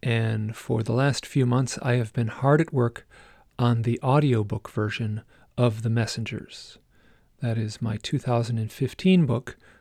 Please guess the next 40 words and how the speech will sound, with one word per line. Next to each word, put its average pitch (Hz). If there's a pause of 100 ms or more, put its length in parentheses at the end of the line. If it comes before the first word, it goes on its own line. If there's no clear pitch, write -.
(140)
with 117
the -
dark 110
blue 170
cover 117 (360)
that 120
was 123
the 120
first - (180)
in 120
the 110
series 123
of 113
Owl 117
books. - (840)
Part 175
of 127
what 123
was 113
involved 131
in 110
this 110
great 123
big -
project 113 (300)
was 127
getting 135
an 123
audio 143
reading 104
of 107
the 117
foreword, 107 (500)
and 117
this 110
was 120
read 123
by 117
my 113
friend, 127